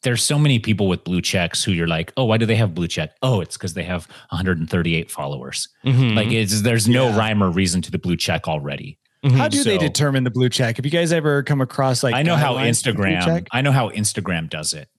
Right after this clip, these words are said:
Speaker 3: What about
Speaker 2: Yes.
Speaker 3: Twitter?
Speaker 1: I don't know how Twitter does, but I can tell you how Instagram is doing it.
Speaker 2: How do they do it?
Speaker 1: So Instagram is doing it by relevant news articles from multiple sources that are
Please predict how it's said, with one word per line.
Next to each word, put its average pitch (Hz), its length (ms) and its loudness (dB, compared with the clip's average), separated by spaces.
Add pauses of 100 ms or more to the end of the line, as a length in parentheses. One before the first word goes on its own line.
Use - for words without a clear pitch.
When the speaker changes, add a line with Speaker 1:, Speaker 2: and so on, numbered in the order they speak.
Speaker 3:
What 131 180 -2
about 131 80 2
Speaker 2:
Yes. 185 120 -2
Speaker 3:
Twitter? 110 500 0 (280)
Speaker 1:
I 113 100 0
don't 123 120 2
know 120 60 2
how 107 140 2
Twitter 92 280 -2
does, 82 180 -4
but 90 120 -6
I - 20 -4
can 90 140 -6
tell 107 240 2
you 95 160 2
how 85 320 -2
Instagram 80 600 -8
is 73 120 -12
doing 65 280 -16
it. - 120 -20 (100)
Speaker 2:
How 135 280 0
do 131 80 0
they 120 180 2
do 104 160 0
it? 87 160 -8 (480)
Speaker 1:
So 101 340 0
Instagram 120 640 0
is 80 160 -6
doing 87 380 -4
it 85 180 -10 (180)
by 80 640 -6 (800)
relevant 107 800 0
news 101 600 4
articles 85 960 -2 (360)
from 92 200 -6
multiple 104 580 -2
sources 87 840 0 (160)
that 85 180 0
are 80 380 -2